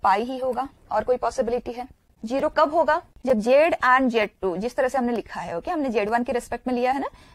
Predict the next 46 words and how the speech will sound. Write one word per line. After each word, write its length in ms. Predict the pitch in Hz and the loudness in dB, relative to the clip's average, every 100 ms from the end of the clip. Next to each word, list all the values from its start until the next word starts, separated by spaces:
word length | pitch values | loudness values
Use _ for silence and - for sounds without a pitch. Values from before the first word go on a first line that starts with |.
| - | -4
so 60 | |
Z 220 | 226 240 254 | 2 2 4
one 180 | 320 | 2
से 220 | 381 269 269 | 2 2 2
ये 140 | 262 | 2
जो 100 | 262 | 0
दो 200 | 220 240 | 2 2
एंड 180 | 277 247 | 2 0
पॉइंट्स 240 | 254 247 | -2 -2
connected 360 | - 214 - 240 | -4 -6 -4 -6
वो 60 | |
same 240 | 269 269 277 | -4 -2 -2
तरफ 300 | 285 285 - | 0 -2 -4
हो, 100 | 285 - - - | -12 -18 -20 0
और 80 | 254 | 2
दूसरा 300 | 240 302 359 | 2 2 4
अगर 180 | 330 320 | 4 4
जेड 220 | 254 285 | 4 4
हमारे 280 | 330 269 262 | 4 4 4
पास 320 | 247 226 - | 2 2 2
यहाँ 320 | 233 233 277 269 | 0 2 0 0
पे 100 | 254 | -2
है, 180 | 208 - - - | -4 -6 -12 -2
तो 60 | |
in 140 | 262 262 | 2 2
that 200 | 277 - | 2 2
case 220 | 392 453 - _ _ - | 0 -2 -10 _ _ -4
ये 200 | 226 330 | 0 2
vector 340 | 339 262 269 | 2 2 0
और 100 | 269 | 2
ये 100 | 240 | 2
vector 220 | 233 233 247 | 2 0 -2
बिल्कुल 220 | 247 285 | 0 2
opposite 340 | 226 269 277 | 2 2 2
direction 300 | 262 247 254 | 2 2 0
में, 100 | 269 | -2
उस 140 | 269 - | -2 -2
case 200 | 277 285 | -2 0
में 100 | 262 | 0
जो 80 | |
angle 220 | 269 254 277 | 0 2 0
आ 80 | |
जाएगा 240 | 254 254 269 | 0 0 -2
वो 120 | 277 - | -4 0
पाई 180 | 240 277 | 2 2
आएगा। 240 | 262 269 | -2 -8